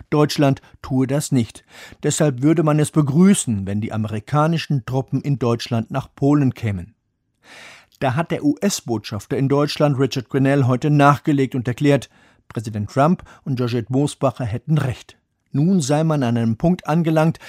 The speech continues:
an dem die Amerikaner und der U-S-Präsident reagieren müssten.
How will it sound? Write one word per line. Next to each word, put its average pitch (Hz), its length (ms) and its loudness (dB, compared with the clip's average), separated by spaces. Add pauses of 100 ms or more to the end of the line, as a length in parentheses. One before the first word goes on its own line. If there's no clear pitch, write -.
(160)
an - 140 0
dem 175 180 6
die 165 120 0
Amerikaner 151 640 0
und 139 140 -2
der 139 80 0
U-S-Präsident 120 1000 -4
reagieren 123 560 -2
müssten. - 400 -12